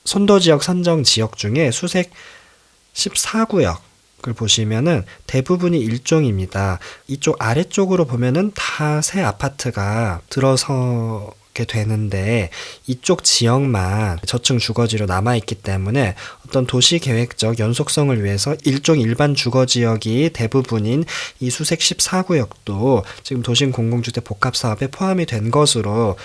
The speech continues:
어, 판단이 되고, 다른 경우로 지금 증산을 보시면 증산 같은 경우는 일 종의 영역이 아주 넓지는 않고 한 삼분의 일 정도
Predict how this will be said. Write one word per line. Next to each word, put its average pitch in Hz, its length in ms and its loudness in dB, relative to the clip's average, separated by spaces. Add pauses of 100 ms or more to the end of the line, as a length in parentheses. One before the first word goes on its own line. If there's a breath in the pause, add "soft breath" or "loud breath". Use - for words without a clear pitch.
(300 loud breath)
어, 98 220 -6
판단이 143 380 -2
되고, 143 540 0
다른 170 340 0
경우로 135 380 2
지금 123 260 0
증산을 185 880 2
보시면 127 680 2 (460 loud breath)
증산 160 360 -2
같은 180 320 0
경우는 165 300 2
일 123 260 0
종의 175 640 2
영역이 117 380 2
아주 120 260 0
넓지는 135 520 2
않고 101 260 -2
한 147 80 2
삼분의 202 520 2
일 117 180 2
정도 139 680 2